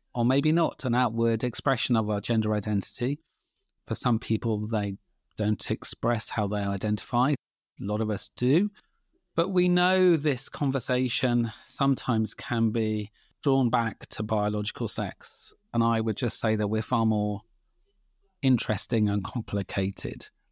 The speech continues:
than that. So I think, yeah, sometimes we get diverted just talking about that. But actually, when it comes to trans and non-binary, it's gender identity. It's that beautiful rainbow of all those identities that evolve and move,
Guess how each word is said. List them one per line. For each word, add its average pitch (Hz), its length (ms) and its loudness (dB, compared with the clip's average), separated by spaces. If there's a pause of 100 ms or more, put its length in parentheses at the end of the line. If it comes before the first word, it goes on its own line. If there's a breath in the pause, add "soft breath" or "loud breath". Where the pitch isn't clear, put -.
(160)
than 101 220 4
that. 98 400 -4 (680 soft breath)
So 135 240 0
I 135 60 2
think, 147 340 0
yeah, 131 120 2
sometimes 127 500 0
we 117 80 0
get 107 300 -2
diverted 113 840 -2
just - 280 -6
talking 113 320 -2
about 113 160 0
that. 117 160 0
But 117 100 -2
actually, 120 300 -2
when 113 140 0
it 110 60 -4
comes 135 220 0
to 113 100 -4
trans 123 360 0
and 117 80 2
non-binary, 110 800 2 (520 soft breath)
it's 117 180 -2
gender 110 420 2
identity. 98 1000 -4
It's - 120 -12
that - 320 -2 (380 soft breath)
beautiful 135 720 0
rainbow 110 640 2
of 107 120 -2
all 143 200 2
those 120 280 0
identities 110 840 -2
that 107 180 0
evolve 110 640 0
and 104 240 2
move, 113 480 2